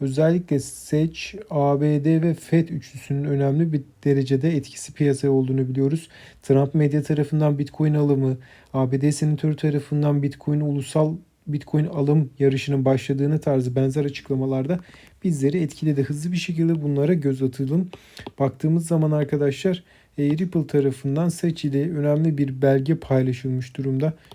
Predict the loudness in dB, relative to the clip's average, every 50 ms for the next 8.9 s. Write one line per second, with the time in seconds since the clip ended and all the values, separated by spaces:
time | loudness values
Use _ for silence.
0 | -20 -12 -4 -2 0 0 2 2 2 2 4 2 2 0 0 0 2 2 2 2
1 | 0 0 -2 -2 -2 -2 -4 -4 -4 -4 -6 -2 2 4 6 6 6 4 2 2
2 | 2 0 0 0 0 0 0 0 2 2 2 2 0 0 -2 -4 -8 -6 -4 -4
3 | 0 0 0 0 -2 -2 -2 -2 0 0 0 0 0 -2 -4 -8 -16 -20 -20 -20
4 | -20 _ _ _ _ _ 2 4 6 8 8 8 6 2 -2 -2 0 2 2 2
5 | 0 0 -2 -2 0 2 2 2 2 4 4 4 4 4 2 2 0 -2 -2 -6
6 | -4 0 2 2 4 2 2 0 0 0 2 2 2 2 2 2 2 2 2 2
7 | 0 0 0 0 0 2 4 4 4 4 2 0 -2 -4 -2 -2 0 0 2 2
8 | 0 0 -2 -2 -2 -2 0 2 2 2 2 0 -2 -4 -2 -2 0 0